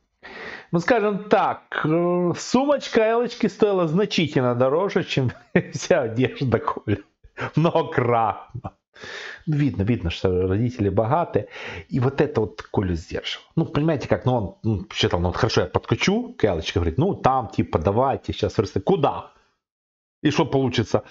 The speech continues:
Он будет просить, "Ну, Элочка, может, ты меня на своей машинке подвезёшь? Потому что я на своей Славуте, тебя там как-то не стыдно?"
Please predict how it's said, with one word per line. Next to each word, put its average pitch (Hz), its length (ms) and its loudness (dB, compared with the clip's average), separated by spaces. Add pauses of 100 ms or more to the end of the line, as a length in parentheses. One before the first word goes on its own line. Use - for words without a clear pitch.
(140)
Он 135 100 4
будет 151 160 2
просить, 147 320 0 (180)
"Ну, 339 80 6
Элочка, 269 260 2
может, 254 260 0
ты 262 80 4
меня 247 200 2
на 220 60 0
своей 240 180 2
машинке 302 340 2
подвезёшь? 135 540 2
Потому 156 240 2
что 180 120 2
я 175 80 2
на 180 100 0
своей 165 200 2
Славуте, 175 440 0
тебя 127 200 2
там 117 200 0
как-то - 300 0
не 120 120 2
стыдно?" 320 500 0